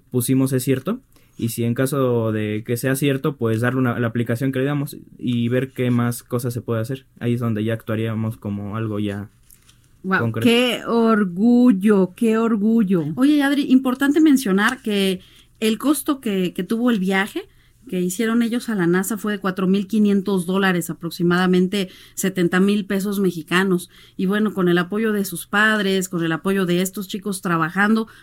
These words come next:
Speaker 3: pues pudieron costearse ese viaje, ¿no?
Speaker 2: ¿No hay aquí organizaci-, organismos o alguien que los apoye?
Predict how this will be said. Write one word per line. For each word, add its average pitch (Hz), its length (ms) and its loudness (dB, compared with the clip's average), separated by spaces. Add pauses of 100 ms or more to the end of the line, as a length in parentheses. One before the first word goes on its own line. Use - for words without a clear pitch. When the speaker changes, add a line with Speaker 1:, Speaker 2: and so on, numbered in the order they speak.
Speaker 3:
pues 202 160 -2
pudieron 240 380 2
costearse 240 540 -4
ese 180 160 -2
viaje, 165 340 -4
¿no? 175 220 -4 (180)
Speaker 2:
¿No 269 240 8
hay 339 240 4
aquí 269 280 4
organizaci-, 233 840 2
organismos 170 1000 -2
o 151 260 -4
alguien 180 380 0
que 190 100 -2
los 156 220 0
apoye? 147 600 -4